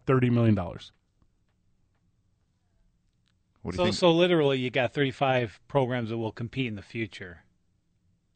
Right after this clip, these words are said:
Speaker 1: Well, that's a good thought, right? So did California pass this law so that now only top-tier athletes go to California schools, state, or university?
Speaker 2: Ooh, smart. I did not think about that angle.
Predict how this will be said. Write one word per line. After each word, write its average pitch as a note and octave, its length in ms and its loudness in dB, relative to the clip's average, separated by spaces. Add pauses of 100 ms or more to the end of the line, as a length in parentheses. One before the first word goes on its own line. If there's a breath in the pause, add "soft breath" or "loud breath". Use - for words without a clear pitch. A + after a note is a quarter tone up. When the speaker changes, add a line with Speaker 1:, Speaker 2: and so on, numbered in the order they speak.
(160)
Speaker 1:
Well, F3+ 120 10
that's G#3 180 10
a C#4 60 10
good G#3+ 120 10
thought, D3+ 140 10
right? C#3+ 300 8
So F#3 160 10
did F3+ 160 8
California G3 580 8
pass F#3 400 6
this D#3 240 0
law D3+ 400 8 (460)
so F3 160 8
that D#3+ 140 10
now E3 300 8
only E3+ 300 10
top-tier E3 460 6
athletes D#3+ 380 6
go D#3+ 120 6
to C#3+ 80 6
California D#3+ 580 8
schools, C3 380 6
state, D#3 480 6
or D3+ 120 6
university? C3+ 720 6
Speaker 2:
Ooh, E2+ 400 -4
smart. E2+ 680 0
I A#2+ 80 0
did A2 220 -2
not F2+ 320 0
think E2+ 180 -4
about E2+ 260 -2
that B2+ 200 4
angle. D#2+ 400 -4